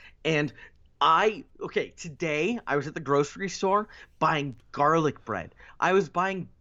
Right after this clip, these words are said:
garlic bread and I was buying macaroni salad.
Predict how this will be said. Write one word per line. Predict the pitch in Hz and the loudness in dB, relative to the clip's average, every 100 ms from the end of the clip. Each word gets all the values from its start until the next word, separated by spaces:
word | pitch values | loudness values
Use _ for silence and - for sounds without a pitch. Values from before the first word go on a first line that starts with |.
| _ | _
garlic | - 180 160 151 143 - | 2 4 4 0 -8 -10
bread | 131 113 95 - _ _ | -6 -6 -8 -16 _ _
and | 165 | -2
I | 185 | 0
was | 190 | 0
buying | 143 180 180 170 - - 135 | 0 -2 0 -4 -10 -18 -8
macaroni | 147 170 180 185 175 170 160 | -2 -2 0 -2 0 -2 -6
salad. | - - 180 151 107 95 | -12 -6 -2 -2 -4 -12